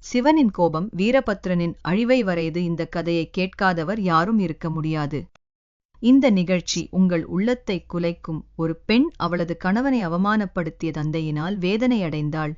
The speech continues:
அவளால் தாங்க முடியாமல் தீயில் குதித்து தன்னையும் அர்ப்பணித்தாள். அந்த துன்பம் சிவபெருமானின் மனதை அதிர வைத்தது. அந்த கோபத்தில் பிறந்தார் வீரபத்ரர், அழிவின் உருவம்.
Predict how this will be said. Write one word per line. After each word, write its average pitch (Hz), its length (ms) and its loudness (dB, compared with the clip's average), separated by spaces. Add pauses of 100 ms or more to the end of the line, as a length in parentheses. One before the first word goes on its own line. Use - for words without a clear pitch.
(220)
அவளால் 240 500 4
தாங்க 226 360 4
முடியாமல் 160 600 -2 (140)
தீயில் 277 400 2
குதித்து 202 400 -4
தன்னையும் 165 500 -4
அர்ப்பணித்தாள். 160 760 -4 (320)
அந்த 175 300 0
துன்பம் 240 460 0
சிவபெருமானின் 202 840 0
மனதை 170 340 -4 (120)
அதிர 175 300 -2
வைத்தது. 151 440 -6 (240)
அந்த 202 320 4
கோபத்தில் 233 640 2
பிறந்தார் 156 500 -2 (260)
வீரபத்ரர், 202 760 2
அழிவின் 214 460 2
உருவம். 156 360 -2